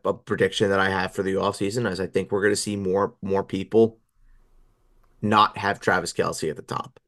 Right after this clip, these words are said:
I think some people are gonna say it's gonna be Andrews. Some people are gonna say it's gonna be Laporta.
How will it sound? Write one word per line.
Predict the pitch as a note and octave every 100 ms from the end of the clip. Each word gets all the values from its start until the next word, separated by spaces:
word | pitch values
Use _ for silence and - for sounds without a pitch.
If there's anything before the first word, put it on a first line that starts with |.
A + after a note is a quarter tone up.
| _ -
I | -
think | F2+ F#2+ -
some | G2
people | F#2+ F#2+ G2+
are | G2
gonna | G2+ F#2+ - -
say | - F#2+ G2 F#2+ F#2
it's | G2+
gonna | - F#2+
be | F#2+ A#2
Andrews. | G2 F2+ G2+ G#2+ A2+ - - - - - -
Some | - G2
people | G2+ G#2+
are |
gonna | G#2
say | G#2 G#2 G#2
it's | -
gonna | A2
be | G#2
Laporta. | A#2 A#2 B2 -